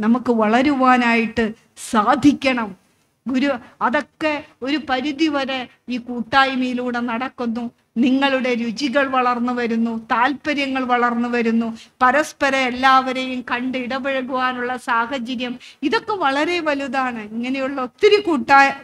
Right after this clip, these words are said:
കാര്യങ്ങളിൽ വളർന്നു വരുമ്പോഴും കുറച്ചും കൂടെ നമ്മൾ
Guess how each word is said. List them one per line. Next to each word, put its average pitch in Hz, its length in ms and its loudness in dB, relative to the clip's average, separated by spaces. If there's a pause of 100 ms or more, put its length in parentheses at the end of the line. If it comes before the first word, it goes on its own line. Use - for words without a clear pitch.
(100)
കാര്യങ്ങളിൽ 254 640 6 (400)
വളർന്നു 240 460 6
വരുമ്പോഴും 247 760 4 (1120)
കുറച്ചും 320 600 2
കൂടെ 339 240 2
നമ്മൾ 269 360 0